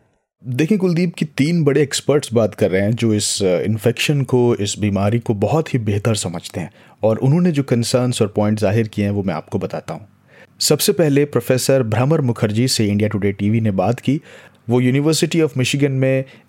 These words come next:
Epidemiology and Biostatics की प्रमुख हैं, यानी, अ, महामारी विज्ञान की बड़ी जानकार हैं और उनका ये कहना है कि आने वाले चार हफ्ते भारत के लिए बहुत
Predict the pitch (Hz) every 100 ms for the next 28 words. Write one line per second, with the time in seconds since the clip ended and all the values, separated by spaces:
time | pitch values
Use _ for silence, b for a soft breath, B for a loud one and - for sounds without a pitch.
0 | 135 135 165 143 135 135 131 165 190 208
1 | 208 135 135 127 113 107 110 120 - 120
2 | 147 - - 120 107 127 135 156 127 113
3 | 113 B B B 95 98 110 110 110 110
4 | 139 113 98 113 113 127 - 104 101 98
5 | 98 95 117 117 117 147 131 123 190 185
6 | 170 - 110 101 90 90 - b b b
7 | - - 123 143 190 180 135 135 147 -
8 | 120 127 127 98 - 113 113 98 95 127
9 | - 110 92 92 135 b b b 104 -
10 | 139